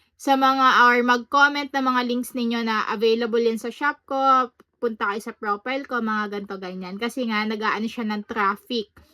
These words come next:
kay TikTok. Ayan. So, kapag ka na-detect kayo ni TikTok na nagsisend kayo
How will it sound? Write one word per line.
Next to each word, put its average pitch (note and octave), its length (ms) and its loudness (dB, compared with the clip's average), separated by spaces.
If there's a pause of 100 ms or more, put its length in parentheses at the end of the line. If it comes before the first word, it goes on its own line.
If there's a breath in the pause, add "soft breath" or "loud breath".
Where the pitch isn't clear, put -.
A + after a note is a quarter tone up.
(440 soft breath)
kay B3+ 160 2
TikTok. - 280 -8 (480)
Ayan. G#3+ 400 0
So, B3+ 160 -2
kapag B3 240 0
ka A#3+ 160 0
na-detect A#3+ 400 -4
kayo A#3+ 160 -2
ni A#3 80 -4
TikTok - 480 -8
na G#3+ 240 -4
nagsisend G#3+ 480 -4
kayo A3 80 -2